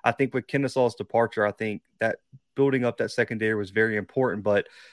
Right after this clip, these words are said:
the quarterback position is one of every time I talk to a North Carolina A and T fan, media, anything,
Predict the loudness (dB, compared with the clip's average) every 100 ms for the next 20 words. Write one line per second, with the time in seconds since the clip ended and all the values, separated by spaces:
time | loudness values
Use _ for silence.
0 | -14 -14 -2 4 4 6 6 4 0 -4
1 | -4 -4 -6 -2 0 0 -2 -2 4 4
2 | 4 -2 -2 -4 0 2 2 2 2 2
3 | 0 -2 -2 -2 0 0 0 -2 -2 -4
4 | -4 -8 0 4 6 6 2 0 2 2
5 | 4 2 2 0 -2 -2 0 0 -4